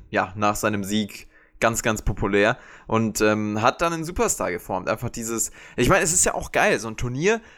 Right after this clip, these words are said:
Speaker 2: das sind
Speaker 1: versteht
Speaker 2: Leute
Speaker 1: ja auch
Speaker 2: wie Bret
Speaker 1: jeder.
Speaker 2: Hart, Steve Austin, Triple H, die haben alle King of the Ring gewonnen und jetzt sind es Bad News Barrett und so was halt. Das ist halt traurig.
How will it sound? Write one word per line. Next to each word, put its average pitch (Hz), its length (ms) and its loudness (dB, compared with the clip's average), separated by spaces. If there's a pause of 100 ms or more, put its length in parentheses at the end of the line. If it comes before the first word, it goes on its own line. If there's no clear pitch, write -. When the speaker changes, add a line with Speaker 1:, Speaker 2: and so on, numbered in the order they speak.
Speaker 2:
das 131 100 0
sind 135 80 4
Speaker 1:
versteht 151 220 6
Speaker 2:
Leute 202 220 4
Speaker 1:
ja - 60 4
auch 170 120 2
Speaker 2:
wie 139 40 -8
Bret 170 180 2
Speaker 1:
jeder. 170 180 -4
Speaker 2:
Hart, 226 460 -2
Steve 190 320 -2
Austin, 170 960 -2
Triple 220 380 2
H, 214 300 -2
die 180 120 2
haben 170 120 0
alle 214 180 -2
King 208 160 -2
of 190 100 2
the 180 80 0
Ring 233 140 4
gewonnen 139 320 2
und 131 120 -2
jetzt 165 180 -4
sind 202 160 0
es 165 140 -10
Bad 214 240 0
News 165 220 2
Barrett 180 360 2
und 110 100 -8
so 107 120 -10
was 110 160 -6
halt. 110 220 -6
Das 101 180 -10
ist 113 120 -10
halt 110 120 -12
traurig. 107 540 -12